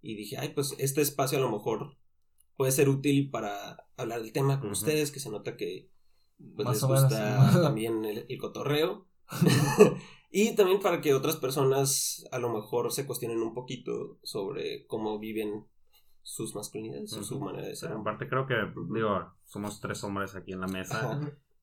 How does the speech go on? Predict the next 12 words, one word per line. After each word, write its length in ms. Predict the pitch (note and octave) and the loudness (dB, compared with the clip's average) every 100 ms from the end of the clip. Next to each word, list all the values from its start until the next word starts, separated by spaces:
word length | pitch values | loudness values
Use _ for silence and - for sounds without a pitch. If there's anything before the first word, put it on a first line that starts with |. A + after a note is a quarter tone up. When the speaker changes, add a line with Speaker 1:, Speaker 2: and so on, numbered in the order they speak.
| _ | _
Speaker 2:
Eh, 400 | G2 F#2+ F2+ E2+ | -8 -6 -6 -4
creo 160 | G#2 G#2+ | -2 -2
que 80 | - | -2
todos 200 | G#2 - | -4 -4
tenemos 280 | F#2 G2+ | -6 -6
como 200 | - G#2 | -4 -6
que 100 | G2 | -4
nuestros 360 | G2 F#2 - F#2+ | -6 -8 -10 -10
momentos, 460 | F#2+ F2+ F2+ F#2 F#2 | -6 -4 -6 -6 -8
percepciones, 640 | G#2 F#2+ F2 - F#2 F#2 F#2 | -8 -10 -12 -10 -8 -8 -10
experiencias 720 | - F#2 F2+ F2+ G2 F#2 F2+ | -12 -10 -8 -8 -8 -8 -8
de 340 | F2+ E2 C#2+ | -8 -10 -14